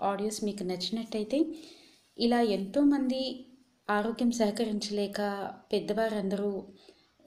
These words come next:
బిజీగా ఉండి చదువుకోలేక,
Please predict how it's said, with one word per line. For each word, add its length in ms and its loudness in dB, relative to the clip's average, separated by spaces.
బిజీగా 540 0
ఉండి 260 2
చదువుకోలేక, 760 0